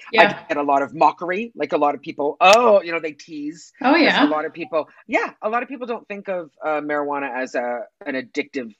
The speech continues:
Speaker 2: drug.
Speaker 1: Agree.
Speaker 2: Right?
Speaker 1: Yeah,
Speaker 2: Um,
Speaker 1: absolutely.
Speaker 2: yeah, they, they really don't. So there's a lot of that. And then I think one of the reasons that I keep, first of all, I do it because I'm very proud of myself, and it's something that is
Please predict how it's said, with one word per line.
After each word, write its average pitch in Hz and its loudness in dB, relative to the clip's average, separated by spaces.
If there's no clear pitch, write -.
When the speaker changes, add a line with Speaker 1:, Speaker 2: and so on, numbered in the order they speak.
Speaker 2:
drug. 104 -2
Speaker 1:
Agree. 233 2
Speaker 2:
Right? 277 2
Speaker 1:
Yeah, 247 4
Speaker 2:
Um, - 6
Speaker 1:
absolutely. 247 2
Speaker 2:
yeah, 190 6
they, 175 6
they 175 4
really 165 0
don't. 131 -4
So 160 -4
there's 202 -6
a 220 2
lot 208 0
of 214 -6
that. 160 -2
And 165 -8
then 233 -2
I 175 -10
think 262 -12
one 220 0
of 196 -14
the 175 -16
reasons 165 -12
that 139 2
I 127 0
keep, 147 -6
first 208 0
of 220 0
all, 180 8
I 180 0
do 208 0
it - -2
because 165 -4
I'm 147 2
very 135 0
proud 139 0
of 139 -8
myself, 156 -2
and 139 -6
it's 139 -10
something 139 -6
that 135 -2
is 139 -6